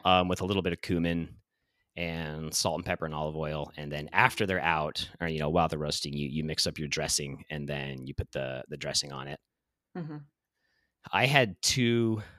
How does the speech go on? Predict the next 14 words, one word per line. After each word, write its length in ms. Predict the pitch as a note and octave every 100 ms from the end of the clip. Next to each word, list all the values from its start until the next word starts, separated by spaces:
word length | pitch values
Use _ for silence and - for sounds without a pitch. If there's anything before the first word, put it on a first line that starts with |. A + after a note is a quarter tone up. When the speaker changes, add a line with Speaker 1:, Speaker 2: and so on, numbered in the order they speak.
| -
Speaker 1:
um, 420 | F#2 F2 E2 E2
slight 360 | - - G#2+ -
calamities, 560 | - F#2 F2+ F2+ F2+
which 220 | F#2+ - F#2
was 400 | E2+ E2 - -
I 180 | F#2 E2+
bought 280 | E2 F#2 G#2+
a 60 | A#2
serrano 580 | - B2 B2 A#2+ B2+
pepper 380 | A#2+ B2+ A#2 B2+
to 80 | B2
put 180 | - B2
into 280 | B2 B2 C3
it, 180 | C3